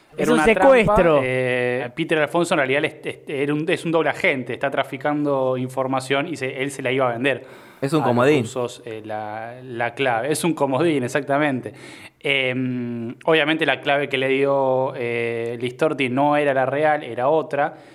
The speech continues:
Speaker 2: eh, y por eso a Listorti lo, lo, lo tienen ahí como, eh, atado en una escena que hace, eh, referencia, y me, esto me duele mucho decir, pero le copiaron una escena a, eh,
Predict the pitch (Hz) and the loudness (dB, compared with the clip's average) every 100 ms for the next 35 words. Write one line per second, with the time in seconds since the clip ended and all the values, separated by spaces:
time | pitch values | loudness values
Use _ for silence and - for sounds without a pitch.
0 | - _ _ - 117 117 123 139 127 127 | -20 _ _ -10 -6 -6 -8 -10 -4 -4
1 | 131 151 139 131 147 143 147 123 113 110 | 0 0 0 -2 -2 -2 -2 -2 -4 -6
2 | 110 110 107 110 110 107 104 123 120 123 | -10 -12 -14 -18 -20 -16 -6 -6 -4 -6
3 | 123 123 120 117 113 - - - _ - | -6 -6 -4 -4 -6 -12 -20 -20 _ -16
4 | 120 120 113 113 160 139 135 131 127 123 | -12 -6 -4 -2 2 2 2 0 -2 -4
5 | - 131 127 127 123 131 123 120 139 120 | -2 -2 0 -2 -2 -4 -2 -4 -6 -6
6 | 117 110 117 127 127 135 131 120 113 110 | -6 -6 -6 -2 -2 -2 0 -2 -2 -4
7 | 127 113 131 131 123 143 135 120 120 147 | -4 2 2 2 2 0 0 -4 -2 -4
8 | 131 117 117 - - 110 123 - 143 131 | -2 -2 -2 -4 -10 -6 -4 2 2 2
9 | 123 - 135 135 131 135 117 117 120 127 | -2 -2 -2 0 -2 -2 -4 -2 -2 -4
10 | 120 113 110 107 104 | -8 -8 -8 -10 -12